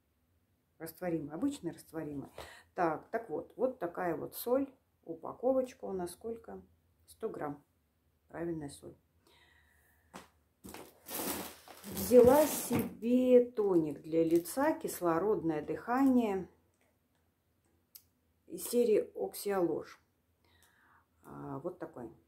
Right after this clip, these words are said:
тоник. Так,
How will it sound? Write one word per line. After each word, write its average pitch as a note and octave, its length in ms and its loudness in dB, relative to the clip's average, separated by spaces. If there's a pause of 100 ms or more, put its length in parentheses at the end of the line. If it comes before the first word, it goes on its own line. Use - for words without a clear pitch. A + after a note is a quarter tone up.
(2000)
тоник. C3+ 280 -8 (2750)
Так, G3+ 160 -2